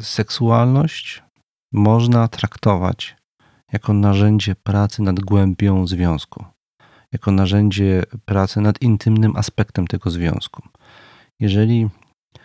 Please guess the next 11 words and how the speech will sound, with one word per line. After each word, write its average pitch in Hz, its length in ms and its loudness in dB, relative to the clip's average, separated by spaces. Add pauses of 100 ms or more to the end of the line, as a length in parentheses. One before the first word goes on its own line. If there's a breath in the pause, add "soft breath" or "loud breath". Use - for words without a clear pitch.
(280 soft breath)
ważna 101 400 0
jest 95 140 0
dla 98 140 0
nas 92 200 -2
relacja 95 440 0
z 92 60 -2
drugim 98 280 -2
człowiekiem, 98 680 -4 (760 soft breath)
to 98 320 0
kluczowym 110 600 2
elementem 92 680 2